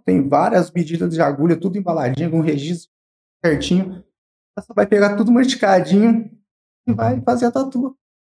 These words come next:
Então, hoje tá muito fácil, o acesso ficou muito fácil, entendeu? Então, essas feiras aí é legal porque você já tá por dentro de tudo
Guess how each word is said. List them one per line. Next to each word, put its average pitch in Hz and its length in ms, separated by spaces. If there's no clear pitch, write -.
Então, 151 160
hoje 170 240
tá 175 120
muito 175 200
fácil, 143 280
o - 20
acesso 143 520
ficou 135 200
muito 135 320
fácil, 120 480
entendeu? 135 300
Então, 135 300
essas 131 420
feiras 131 340
aí 127 160
é 139 60
legal 139 340
porque 151 220
você - 100
já - 80
tá - 180
por 165 80
dentro 151 340
de - 60
tudo - 420